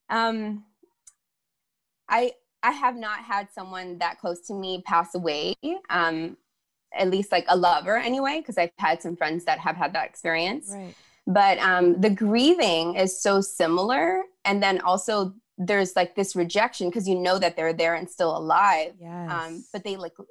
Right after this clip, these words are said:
Speaker 1: don't wanna be with you and also cannot communicate that to you. It's, it
Speaker 2: Yes.
Speaker 1: was really, really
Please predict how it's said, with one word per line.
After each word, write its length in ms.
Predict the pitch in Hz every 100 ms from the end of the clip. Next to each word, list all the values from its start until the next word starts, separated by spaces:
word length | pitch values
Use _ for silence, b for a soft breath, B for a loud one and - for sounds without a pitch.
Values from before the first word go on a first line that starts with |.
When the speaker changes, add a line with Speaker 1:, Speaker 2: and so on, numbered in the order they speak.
| - 180
Speaker 1:
don't 200 | 208 196
wanna 200 | 190 175
be 160 | 202
with 160 | 233 220
you 100 | 175
and 80 | 165
also 220 | 180 185
cannot 280 | 208 160 -
communicate 600 | 202 175 214 247 214 170
that 240 | 165 -
to 140 | - 175
you. 260 | 170 160
It's, 340 | 170 180 170 -
it 60 |
Speaker 2:
Yes. 80 | 208
Speaker 1:
was 260 | 185 170 165
really, 400 | 175 175 170 165
really 440 | 156 160 160 156